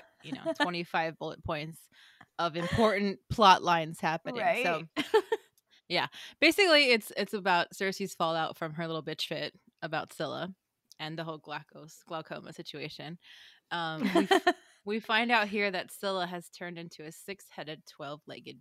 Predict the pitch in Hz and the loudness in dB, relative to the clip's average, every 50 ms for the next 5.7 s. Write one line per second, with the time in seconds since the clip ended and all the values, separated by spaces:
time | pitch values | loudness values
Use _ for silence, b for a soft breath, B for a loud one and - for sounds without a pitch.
0 | _ _ - 127 - - - - - - _ - _ B B B B B B B | _ _ -18 -18 -16 -18 -18 -18 -18 -18 _ -20 _ B B B B B B B
1 | B _ - 170 170 160 156 151 143 147 143 143 151 _ _ _ _ _ _ _ | B _ -6 -4 -4 -4 -4 -6 -8 -10 -16 -20 -20 _ _ _ _ _ _ _
2 | _ _ _ _ _ _ _ - - 196 185 185 180 180 180 170 165 165 160 156 | _ _ _ _ _ _ _ -6 0 2 2 2 2 -2 -4 -4 -4 -2 -2 -2
3 | 156 151 156 156 - - 185 165 165 165 160 151 147 156 156 - 147 151 151 - | -2 -4 -4 -6 -4 -2 -2 -2 -2 -2 -4 -6 -8 -10 -12 -12 -10 -8 -8 -10
4 | _ - - 127 147 - - 160 _ - 156 - _ _ - - 185 175 - - | _ -14 -16 -16 -14 -12 -14 -16 _ -12 -14 -14 _ _ -12 -10 -10 -10 -10 -12
5 | 147 _ - 165 - - 151 147 135 127 139 131 120 127 | -18 _ -14 -14 -12 -12 -16 -16 -16 -16 -14 -14 -14 -14